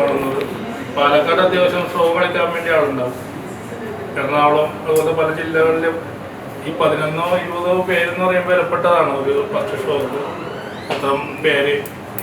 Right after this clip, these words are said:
സിനിമ കാണുന്നത്. ഈ നമ്മുടെ കള്ളന്മാരുടെ വീടിനെ സംബന്ധിച്ചിടത്തോളം ഒരാഴ്ച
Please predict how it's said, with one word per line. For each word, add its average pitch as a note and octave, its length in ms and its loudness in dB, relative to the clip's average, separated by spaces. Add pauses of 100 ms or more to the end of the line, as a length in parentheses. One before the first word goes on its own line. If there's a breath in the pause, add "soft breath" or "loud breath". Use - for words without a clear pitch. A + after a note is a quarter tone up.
(140)
സിനിമ C#3+ 200 -4 (120)
കാണുന്നത്. C3+ 400 2 (220)
ഈ D3+ 40 -6 (100)
നമ്മുടെ C#3+ 220 0
കള്ളന്മാരുടെ C#3+ 440 2
വീടിനെ E3 240 0
സംബന്ധിച്ചിടത്തോളം E3 600 -2 (800)
ഒരാഴ്ച - 300 4